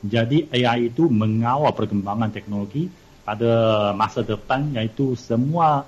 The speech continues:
uh, dunia, semua tamadun hanya ber-, boleh berkembang kepada, um,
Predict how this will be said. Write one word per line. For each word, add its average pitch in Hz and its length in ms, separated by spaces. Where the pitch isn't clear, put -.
uh, 104 520
dunia, 139 600
semua 135 480
tamadun 127 560
hanya 160 260
ber-, 110 160
boleh 120 300
berkembang 110 580
kepada, 113 840
um, 107 160